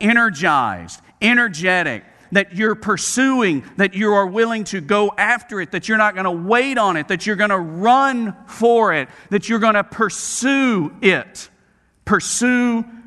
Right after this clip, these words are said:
repentance. And at times people say, "Gosh, this whole thing that God does all through the Bible of constantly telling people to repent, it just sounds so angry. It sounds like my high school principal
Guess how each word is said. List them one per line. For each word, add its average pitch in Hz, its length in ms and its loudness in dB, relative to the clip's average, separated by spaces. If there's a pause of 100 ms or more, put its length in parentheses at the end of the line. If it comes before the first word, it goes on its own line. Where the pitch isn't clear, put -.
repentance. 185 1000 -4 (960)
And 160 120 -2
at 160 80 -8
times 185 360 -2
people 175 300 -4
say, 151 320 -2
"Gosh, 160 340 -6
this 151 160 -10
whole 180 200 -4
thing 180 320 -2
that 113 180 -4 (320)
God 156 300 -2
does 156 180 -4
all 131 160 -2
through 185 160 -6
the 151 80 -4
Bible 131 500 -2
of 104 80 -14
constantly 165 560 -2
telling 160 360 -2
people 175 240 -8
to 165 120 -6
repent, 151 440 -2
it 117 80 -10
just 123 180 -10
sounds 135 260 -4
so 117 300 -6
angry. 190 360 -2
It 123 80 -10
sounds 170 220 -2
like 160 220 0 (240)
my 135 160 4
high 156 220 2
school 185 260 -12
principal 151 720 -4